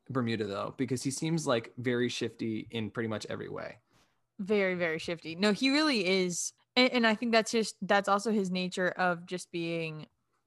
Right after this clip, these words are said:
Speaker 2: self-serving <laughs> as a character. But because
Speaker 1: The
Speaker 2: three, six, and
Speaker 1: attachment
Speaker 2: nine,
Speaker 1: types.
Speaker 2: yeah, are the attachment types who are the most adaptable. I think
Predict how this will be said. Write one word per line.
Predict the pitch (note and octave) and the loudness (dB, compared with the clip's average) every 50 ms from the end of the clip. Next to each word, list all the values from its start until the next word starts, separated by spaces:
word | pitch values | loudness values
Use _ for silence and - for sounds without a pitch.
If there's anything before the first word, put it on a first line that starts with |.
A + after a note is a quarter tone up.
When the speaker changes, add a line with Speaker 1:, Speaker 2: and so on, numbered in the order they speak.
| _ - | _ -14
Speaker 2:
self-serving | - - - F#3+ F3+ F3 - - F3 E3+ E3+ F#3 G3+ G#3+ A3 A3+ A3+ - | -4 0 2 2 2 2 2 0 0 2 2 2 2 2 0 0 -2 -2
<laughs> | - A3 - - - C#4 C4+ A3 C4+ B3 - - | 0 0 2 4 4 4 6 6 4 4 4 4
as | G#3+ G#3+ G3+ F#3 | 4 4 4 4
a | G3 F#3 | 2 0
character. | - - F3+ F#3 G3 - B3+ B3+ C4 B3+ - - - - - - - _ _ _ _ _ _ _ _ _ - - - G#3+ | 2 2 2 2 0 0 0 -2 -2 -2 -6 -14 -20 -20 -20 -20 -20 _ _ _ _ _ _ _ _ _ -20 -14 -12 0
But | G3 A#3 G#3+ G3+ F#3+ F3+ - - _ _ _ _ _ _ _ _ _ - G#3 | 6 8 8 10 8 8 4 0 _ _ _ _ _ _ _ _ _ -6 -2
because | G3+ A#3 C4+ C4+ - | 0 4 4 4 4
Speaker 1:
The | - C4+ | 4 2
Speaker 2:
three, | C4+ C4+ | 2 4
six, | - C4+ | 6 6
and | C4+ - | 6 6
Speaker 1:
attachment | D3 - G3 F#3+ F#3+ F#3+ | 4 4 4 6 6 6
Speaker 2:
nine, | F#3+ F#3 F3+ | 6 6 2
Speaker 1:
types. | F3+ - - - - - - - | 0 -4 -8 -10 -12 -14 -10 -2
Speaker 2:
yeah, | A3+ G#3+ G#3 F#3+ E3 D#3 D3+ - - | 4 6 6 8 6 6 4 2 4
are | G#3 G#3 G#3 | 4 4 6
the | G3+ G#3 G3+ | 4 4 2
attachment | F#3+ G#3 A3+ A#3 A#3+ - G#3+ F#3 - | 2 4 4 2 2 0 -4 -4 -2
types | F#3 D#3+ D3+ - - - - - - G3 | -2 -2 -2 -4 -8 -12 -14 -12 -4 0
who | A3 G#3+ G#3 G#3 - - | 2 2 2 2 2 4
are | G3 G3 A3+ B3+ C4 | 6 8 8 8 8
the | A3 A3 | 6 6
most | F#3+ F3+ F3+ - - | 4 4 2 0 -2
adaptable. | F3+ F3 - - - - - - - C2+ - - - | -4 -4 -4 -4 -4 -6 -8 -8 -6 -6 -6 -4 -4
I | G3 F#3+ | -4 -2
think | - - G#3 G3 F#3+ - | -2 0 -2 -2 -2 -4